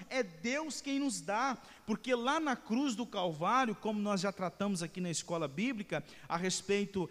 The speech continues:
da troca maravilhosa que Martinho Lutero tanto defendeu, lá na cruz do Calvário, Cristo Jesus recebeu por imputação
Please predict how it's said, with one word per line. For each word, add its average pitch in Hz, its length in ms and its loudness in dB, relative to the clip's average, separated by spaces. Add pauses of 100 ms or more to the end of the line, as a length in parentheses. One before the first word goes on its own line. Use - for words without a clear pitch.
(140)
da 185 160 0
troca 226 600 -2
maravilhosa 170 760 -2
que 160 200 -10
Martinho 156 400 -4
Lutero 151 420 0
tanto 208 320 -4
defendeu, 165 720 0 (300)
lá 240 300 4
na 302 160 0
cruz 233 340 0
do 190 80 -4
Calvário, 165 640 -4 (100)
Cristo 302 500 0
Jesus 170 520 0
recebeu 226 680 0
por 202 240 -4
imputação 247 920 -4